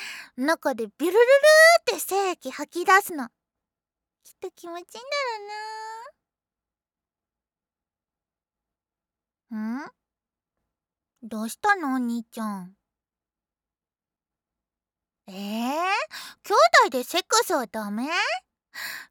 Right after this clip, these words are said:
私のおちんちんシコシコしたり、私にパイ釣りフェラされたくせにそん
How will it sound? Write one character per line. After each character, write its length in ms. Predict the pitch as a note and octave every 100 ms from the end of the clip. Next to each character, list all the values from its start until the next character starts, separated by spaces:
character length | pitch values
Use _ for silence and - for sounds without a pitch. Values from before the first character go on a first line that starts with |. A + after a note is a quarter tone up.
| _ _ - E5 E5 D#5+ D5 D5 C5+ C5+
私 180 | C5+
の 60 | B4 A#4+
お 40 | B4
ち 220 | B4 B4
ん 20 |
ち 120 | F#4+ F4
ん 60 |
シ 120 | -
コ 120 | - F#4
シ 120 | -
コ 120 | D4+
し 80 | -
た 140 | D#4
り、 220 | C#4+ A#3 - - -
私 340 | B3 B3 E4 -
に 120 | D#4+
パ 140 | - A#4
イ 80 | A#4
釣 100 | G#4+
り 100 | G#4
フ 80 | A4+
ェ 40 |
ラ 100 | F#4+
さ 140 | D#4 B3+
れ 80 | G#3
た 120 | G#3
く 80 | -
せ 140 | A#3+
に 100 | G#3+
そ 140 | A3
ん 40 | D5